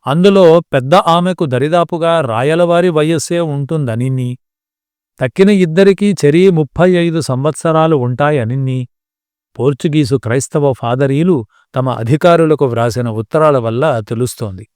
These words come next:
అప్పటికి ఇద్దరు భార్యలు చనిపోయి ఉండాలి. పెద ఓబమాంబ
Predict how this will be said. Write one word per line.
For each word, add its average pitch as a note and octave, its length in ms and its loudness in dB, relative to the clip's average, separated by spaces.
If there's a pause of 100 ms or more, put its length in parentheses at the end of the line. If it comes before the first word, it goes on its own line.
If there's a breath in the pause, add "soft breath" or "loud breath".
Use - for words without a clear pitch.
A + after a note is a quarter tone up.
(400 soft breath)
అప్పటికి F3+ 480 2
ఇద్దరు C3+ 300 4
భార్యలు B2 380 0 (100)
చనిపోయి C3+ 340 0
ఉండాలి. F#2 420 -8 (720)
పెద B2+ 140 0
ఓబమాంబ D3+ 720 4